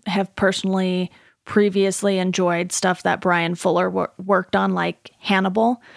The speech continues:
which was an amazing show, like, start to finish, in <laughs> my opinion. And then, you know,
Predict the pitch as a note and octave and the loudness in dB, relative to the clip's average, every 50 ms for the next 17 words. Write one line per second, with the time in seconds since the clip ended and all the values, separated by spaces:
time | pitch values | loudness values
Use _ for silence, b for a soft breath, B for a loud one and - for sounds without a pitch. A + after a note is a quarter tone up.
0 | B B B B G3 G3 F#3 - - - G3+ G3 F#3+ F#3 F3+ - - - - _ | B B B B 0 0 0 0 0 2 2 4 4 2 0 -2 -6 -10 -14 _
1 | _ _ _ _ _ _ _ _ - - F#3+ F3+ F#3 F3 F3 F3 F#3+ F#3+ G3 G3+ | _ _ _ _ _ _ _ _ -2 -2 0 0 0 0 0 0 2 2 2 2
2 | G3 F#3 G3 F3+ F3 F3+ F3+ - G3+ F#3+ F3+ F3+ E3+ E3 E3 E3+ E3+ - - - | 2 0 -2 -2 -2 -2 -2 0 2 2 2 2 2 2 0 -2 -4 -6 -6 -2
3 | G3 F#3 F3 F3 - - - - - G3+ F3+ - - - F3+ - G#3+ F#3+ E3+ D3+ | 0 0 0 0 -2 -6 -4 0 2 2 2 2 -2 -8 -6 -2 -2 0 0 0
4 | F3 - G3 F#3+ G3 G#3 G#3 A3 A3+ A3 G#3+ F#3+ - G#3+ G#3+ G#3 G3 G3 G3+ G3+ | 0 0 0 0 2 2 2 4 4 2 2 0 0 0 0 0 0 0 2 2
5 | - G3 G3 G3 F#3+ F#3 B B B B B B B B B - A3 G#3+ G#3 G#3 | 2 2 2 0 0 -2 B B B B B B B B B 2 2 4 4 4
6 | G#3 G3 - - G#3+ G3+ G3 F#3 F3 F3 F3+ - - | 2 0 0 0 0 2 2 4 4 2 2 0 -2